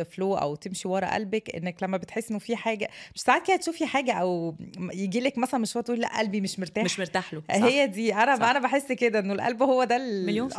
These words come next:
Speaker 2: المية.
Speaker 1: أكتر من العقل كمان
Speaker 2: صح.
Speaker 1: يعني. آه، كنت شفت كمان، كنت ساعات اتكلمتي عن الكوتشنج أو الهيلينج، إنك عديتي مشوار الهيلينج
Speaker 2: صح.
Speaker 1: والكوتشنج، وساعات كنت تروحي تعملي sessions أو كده.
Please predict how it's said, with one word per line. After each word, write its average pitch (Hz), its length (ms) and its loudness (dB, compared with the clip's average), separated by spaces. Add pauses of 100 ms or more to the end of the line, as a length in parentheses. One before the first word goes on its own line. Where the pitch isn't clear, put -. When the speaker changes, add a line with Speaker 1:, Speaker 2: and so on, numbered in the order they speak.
Speaker 2:
المية. 285 100 2
Speaker 1:
أكتر 285 160 6
من 226 140 0
العقل 175 360 2
كمان 180 360 -2
Speaker 2:
صح. 156 80 -2
Speaker 1:
يعني. 143 140 -8 (560)
آه، 190 300 4
كنت 220 280 -2
شفت 294 300 0
كمان، 247 280 0
كنت 285 140 -2
ساعات 214 280 -2
اتكلمتي 214 440 -2
عن 170 160 0
الكوتشنج 208 640 -2
أو 151 260 -2
الهيلينج، 190 720 0
إنك 160 320 -6
عديتي 160 460 -2
مشوار 175 460 0
الهيلينج 165 420 -2
Speaker 2:
صح. 156 260 -4
Speaker 1:
والكوتشنج، 170 480 -2
وساعات 147 560 -2
كنت 165 120 -8
تروحي 170 220 -4
تعملي 175 260 -6
sessions 175 400 -4
أو 147 100 -8
كده. 202 260 -6